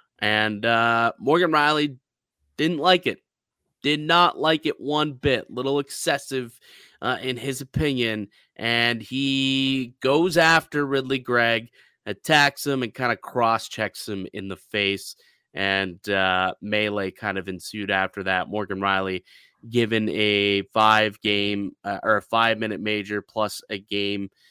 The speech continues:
um, misconduct, and then, uh, was issued an in-person hearing the following day. Um, we'll get to what that means in a second, but first and foremost, Dave, there,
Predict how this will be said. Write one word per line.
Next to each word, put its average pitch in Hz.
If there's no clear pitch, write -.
um, 95
misconduct, 123
and 104
then, 101
uh, 92
was 107
issued 123
an 110
in-person 131
hearing 101
the 113
following 107
day. 92
Um, 95
we'll 135
get 160
to 160
what 135
that 117
means 110
in 98
a 85
second, 92
but 98
first 160
and 107
foremost, 107
Dave, 87
there, 113